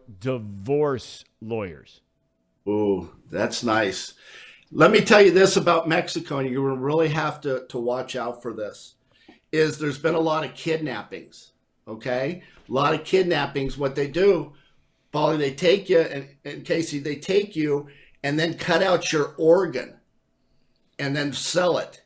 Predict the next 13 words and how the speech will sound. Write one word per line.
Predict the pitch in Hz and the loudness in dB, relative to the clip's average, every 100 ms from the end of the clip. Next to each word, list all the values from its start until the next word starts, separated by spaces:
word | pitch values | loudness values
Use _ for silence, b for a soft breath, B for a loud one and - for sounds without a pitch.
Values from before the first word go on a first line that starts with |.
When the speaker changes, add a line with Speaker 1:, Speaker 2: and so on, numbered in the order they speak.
| - | -8
Speaker 2:
in | 127 | -6
the | |
black | 127 135 131 | -2 -2 -2
Speaker 1:
Mm-hmm. | 156 | -2
Speaker 2:
market. | 147 131 - | -4 -4 -6
You've | 208 240 | -4 0
heard | 269 | 2
about | 170 151 127 | 2 0 -2
this, | 110 | -4
right, | 135 127 143 | 0 0 0
Tom? | 170 180 226 - _ _ - | -2 -2 -8 -16 _ _ -8
Speaker 1:
I | 110 | -4
have. | 101 123 107 | -2 -2 -4